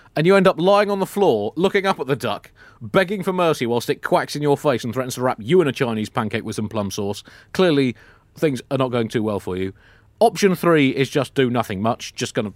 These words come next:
hang around and chill for a bit. That seems to be the government's preferred option right now. Uh, Theresa May has said, "We now need a period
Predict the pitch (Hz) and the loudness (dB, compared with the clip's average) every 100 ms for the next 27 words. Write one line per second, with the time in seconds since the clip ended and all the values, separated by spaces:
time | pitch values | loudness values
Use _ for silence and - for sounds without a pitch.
0 | - 113 107 101 104 104 101 - 107 95 | -10 -8 -4 -2 -2 -4 -8 -10 -8 -6
1 | 95 120 104 107 139 127 127 104 98 98 | -6 -6 -6 -4 -4 -4 -6 -8 -8 -8
2 | 98 95 - 95 104 95 95 - 87 - | -8 -8 -12 -10 -8 -8 -8 -12 -12 -14
3 | _ _ _ _ _ - 98 92 101 107 | _ _ _ _ _ -8 -6 -4 -4 -4
4 | - 135 120 - _ _ 139 139 120 123 | -6 -6 -6 -10 _ _ 0 0 0 0
5 | 117 117 - 113 110 113 143 151 - 147 | -2 -4 -8 -8 -6 -4 -4 -4 0 0
6 | 147 - _ _ _ 113 139 147 170 175 | 0 -6 _ _ _ 0 2 2 2 2
7 | 165 170 160 _ 185 156 - 160 165 156 | -2 -4 -8 _ -4 -4 -4 -2 0 2
8 | 151 | 0